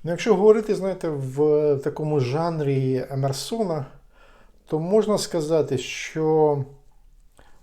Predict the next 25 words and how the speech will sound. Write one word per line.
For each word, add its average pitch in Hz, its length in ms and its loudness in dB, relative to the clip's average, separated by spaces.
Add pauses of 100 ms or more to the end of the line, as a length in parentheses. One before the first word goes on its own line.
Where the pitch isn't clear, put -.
нам 180 340 0
подобається 139 1000 0 (100)
те, 208 320 -6 (560)
або 123 320 -10
відкривати 143 760 -2
те, 208 220 -6
що 156 140 -4
для 127 160 -4
нас 143 220 -8
є 143 60 -4
таємницею. 127 640 -10 (880)
От 131 220 -2
до 190 100 4
тих - 420 -4
пір, 151 340 -2
поки 185 280 -4
ми 165 260 0
будемо 139 680 -4
ставитись 147 760 -2
до 127 100 -2
якоїсь 160 420 -2
роботи, 127 520 -2
до 131 140 -2
якоїсь 180 300 -4
книги, 135 640 -4